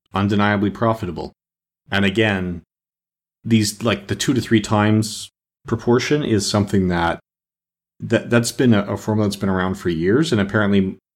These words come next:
a lot of modern studios for these big blockbusters not ev-, are no longer even looking to make profit in theaters. They're looking for the profit in home video after recouping most of the production costs in theaters.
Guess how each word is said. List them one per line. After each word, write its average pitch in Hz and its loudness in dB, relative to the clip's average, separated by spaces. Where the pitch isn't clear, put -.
a 92 -6
lot 95 2
of 95 2
modern 92 0
studios 98 -2
for - -12
these 85 -8
big - -4
blockbusters 139 -6
not 107 2
ev-, 104 0
are 101 2
no 101 0
longer 107 0
even 98 -2
looking 90 -4
to 104 -2
make 90 0
profit 92 -2
in 85 0
theaters. 147 0
They're 113 2
looking 101 0
for 95 -4
the 87 -4
profit 87 -4
in 92 -6
home 92 -2
video 85 0
after 73 -6
recouping 85 -2
most 82 -6
of 85 -4
the 82 -6
production 92 -4
costs 69 -4
in 67 -10
theaters. - -10